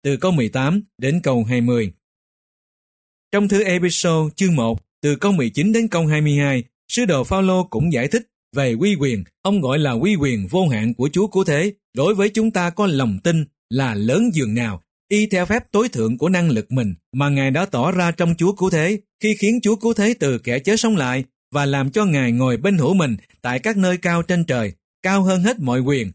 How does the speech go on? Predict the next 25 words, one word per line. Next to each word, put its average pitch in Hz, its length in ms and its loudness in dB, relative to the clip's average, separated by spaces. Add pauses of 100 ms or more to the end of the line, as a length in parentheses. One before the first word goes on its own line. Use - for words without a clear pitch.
(200)
mọi 117 200 0
phép, 254 240 0 (280)
mọi 113 240 0
thế 226 180 0
lực, 139 160 0 (320)
mọi 117 200 0
quân 202 260 0
chủ, 143 300 0 (240)
cùng 143 220 -2
mọi 120 200 0
danh 180 220 0
vang 165 220 0
ra, 151 260 0 (260)
không 208 180 2
những 156 200 0
trong 202 200 0
đời 143 140 2
này 131 260 0 (260)
mà 127 160 0
cũng 185 240 -2
trong 208 160 0
đời 135 220 0
hầu 120 260 -2
đến 160 220 0
nữa. 135 260 0